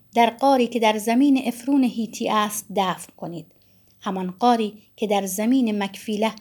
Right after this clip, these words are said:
نزدیک ممری در سرزمین کنعان است و ابراهیم آن را همراه با زمینش از افرون هیتی خرید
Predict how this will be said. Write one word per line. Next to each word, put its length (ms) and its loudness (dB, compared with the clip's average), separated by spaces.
نزدیک 520 -2
ممری 720 -4
در 100 -2
سرزمین 760 0
کنعان 540 -6
است 440 -14
و 80 0
ابراهیم 560 0
آن 200 -4
را 180 0
همراه 540 2
با 160 6
زمینش 600 2
از 240 -4
افرون 420 2
هیتی 440 -4
خرید 680 -8